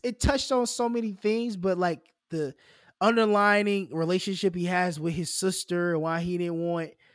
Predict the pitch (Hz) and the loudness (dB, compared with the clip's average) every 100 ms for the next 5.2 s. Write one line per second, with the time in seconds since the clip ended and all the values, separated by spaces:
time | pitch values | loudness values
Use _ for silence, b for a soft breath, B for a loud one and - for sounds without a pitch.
0 | _ _ - 147 147 131 123 135 175 185 | _ _ -10 -6 -4 -4 -6 -2 0 2
1 | 190 185 180 160 123 170 185 180 160 185 | 2 0 -2 -6 -6 -2 2 2 2 0
2 | 165 151 151 160 147 135 127 143 139 127 | 0 -4 -4 -4 -4 -6 -8 -8 -8 -8
3 | 123 120 135 120 113 120 139 135 135 117 | -8 -8 -8 -8 -8 -10 -8 -8 -8 -12
4 | 110 104 120 110 - 110 113 139 160 - | -12 -10 -10 -12 -12 -12 -10 -8 -8 -8
5 | 160 | -8